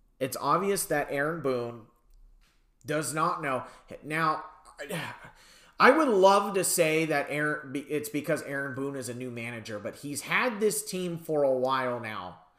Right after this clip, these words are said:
He should have been able to figure out how to hit these pe-, how to, how to make this lineup be successful. You have a number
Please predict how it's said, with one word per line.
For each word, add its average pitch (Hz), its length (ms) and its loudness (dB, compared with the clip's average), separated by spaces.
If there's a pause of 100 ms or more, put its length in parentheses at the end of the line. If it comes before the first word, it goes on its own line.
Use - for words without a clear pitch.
(300)
He 151 240 -4
should 226 280 6
have 254 100 -2
been 214 120 2
able 190 220 2
to 170 80 4
figure 156 340 2
out 139 140 2
how 160 220 2
to 151 100 2
hit 165 420 0
these 123 260 -6
pe-, - 280 -12
how 131 200 -2
to, 120 260 2 (480)
how 147 160 0
to 139 100 4
make 151 540 -2
this 135 180 -2
lineup 127 480 -4 (380)
be 135 180 -6
successful. - 800 -6 (560)
You 156 200 -2
have 180 180 2
a 175 80 2
number 147 800 4